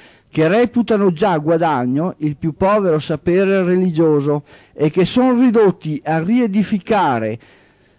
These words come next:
nelle loro chiese l'altare che già tanti secoli addietro si trovava in Atene dedicato al dio ignoto.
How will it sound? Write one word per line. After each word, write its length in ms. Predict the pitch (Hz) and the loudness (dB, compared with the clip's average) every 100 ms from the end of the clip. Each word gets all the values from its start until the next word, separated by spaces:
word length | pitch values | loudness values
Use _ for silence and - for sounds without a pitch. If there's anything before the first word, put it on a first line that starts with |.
| _ _ | _ _
nelle 440 | 127 156 185 175 165 | -4 0 2 2 4
loro 340 | 196 214 170 | 4 4 2
chiese 420 | - 175 180 180 165 | -2 0 2 2 0
l'altare 840 | 156 156 - 139 123 127 175 - - | 2 0 -2 -2 -2 -2 -6 -8 -2
che 160 | 180 | -2
già 180 | 175 190 | 0 -2
tanti 460 | - 254 294 - 226 | 0 0 0 0 -2
secoli 440 | 233 208 208 208 | 2 0 2 2
addietro 580 | 196 175 180 165 190 214 | 2 2 0 0 -2 -6
si 180 | - 190 | -4 -4
trovava 400 | 180 180 190 180 | 0 0 2 0
in 100 | 180 | -2
Atene 580 | 202 160 135 135 170 - | -2 0 0 0 -6 -10
dedicato 920 | 175 190 220 254 175 120 117 143 - - | -4 -2 0 -2 -2 -4 -4 -6 -8 -4
al 200 | 151 135 | -2 -2
dio 260 | 131 139 | 0 0
ignoto. 600 | 139 131 117 113 - 117 | 0 0 -2 -6 -8 -12